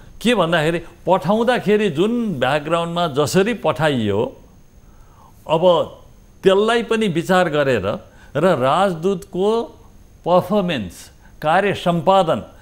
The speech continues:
त्यहाँ के कस्तो छ, सरकारसँग पक्कै पनि त्यसको मूल्याङ्कन होला नि। सरकारले बोला भन्दैमा त्यसै हामी चाहिँ,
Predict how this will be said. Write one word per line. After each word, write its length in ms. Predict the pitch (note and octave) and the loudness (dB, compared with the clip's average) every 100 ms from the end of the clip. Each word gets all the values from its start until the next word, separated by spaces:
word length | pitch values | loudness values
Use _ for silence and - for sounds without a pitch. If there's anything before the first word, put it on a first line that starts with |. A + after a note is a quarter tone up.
| - - | -10 -2
त्यहाँ 220 | F#3 D#3+ | 0 0
के 280 | - G3+ G3+ | -2 -4 -2
कस्तो 280 | F3 - E3+ | -2 -2 -4
छ, 120 | - E3+ C#3+ - | 0 -2 -2 -10
सरकारसँग 600 | - A3 A3 A#3+ - A3 | -2 0 0 -2 -2 -4
पक्कै 360 | G#3+ - A3+ B3 | -4 -2 -2 -2
पनि 200 | A#3 A3+ | -4 -4
त्यसको 280 | G#3+ - F3+ | -4 -4 -4
मूल्याङ्कन 540 | C#3+ D#3+ F3 F#3 F3+ | -2 0 0 0 0
होला 280 | B2+ F#2+ C#3 | -2 0 0
नि। 160 | D#3+ A#2 - - - | -2 -6 -12 -20 -6
सरकारले 420 | E3+ E3+ G3+ G3+ G3 | -2 2 2 2 0
बोला 380 | C3 E3 F3 | 0 2 2
भन्दैमा 420 | E3+ G#2+ G#2+ D#3 D3+ | 2 -2 -4 -4 -2
त्यसै 300 | F#3 - F#3+ | -2 0 0
हामी 260 | G#2+ A2+ | 0 -4
चाहिँ, 340 | C#3+ D#3+ E3 | -4 -4 -4